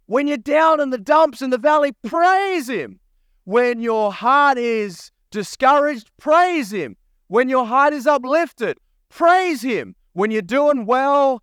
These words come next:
at work or with your friends, when you're doing work on the sporting ground, as you're playing, as you're socializing, praise him.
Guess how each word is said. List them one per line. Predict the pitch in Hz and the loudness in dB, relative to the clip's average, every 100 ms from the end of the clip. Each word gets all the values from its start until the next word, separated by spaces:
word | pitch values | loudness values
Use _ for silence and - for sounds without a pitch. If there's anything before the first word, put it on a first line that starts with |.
| _ | _
at | - 170 | -8 -6
work | 165 233 277 302 247 | 0 2 2 0 -2
or | 208 | -2
with | 151 | -2
your | 156 | -6
friends, | - 226 262 269 233 | -2 2 2 0 -2
when | 190 185 | -2 -2
you're | |
doing | 190 196 175 | -2 -4 -2
work | 214 254 254 202 | 0 0 -2 -4
on | 170 | -6
the | 147 | -8
sporting | - 233 262 262 | -8 -2 0 0
ground, | 240 247 247 | -2 -2 0
as | 185 151 | -4 -8
you're | 147 | -8
playing, | 220 233 240 247 190 | 0 2 2 -2 -4
as | 151 | -6
you're | 147 | -8
socializing, | 220 240 247 254 247 247 254 _ _ _ | -2 -2 -2 0 0 0 -6 _ _ _
praise | - 339 359 302 | 0 2 2 -2
him. | 254 180 | -4 -6